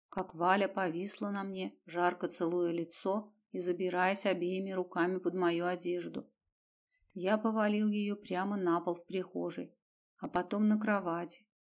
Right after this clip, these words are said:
и на кухонном столе. Ночью я долго лежал с открытыми глазами, прислушиваясь к тому, как сладко посапывает Валя.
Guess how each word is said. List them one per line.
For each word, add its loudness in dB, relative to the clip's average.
и -6
на 2
кухонном -2
столе. -4
Ночью 0
я 0
долго 2
лежал 2
с -6
открытыми 0
глазами, 0
прислушиваясь -2
к -20
тому, 0
как -2
сладко 0
посапывает 0
Валя. -4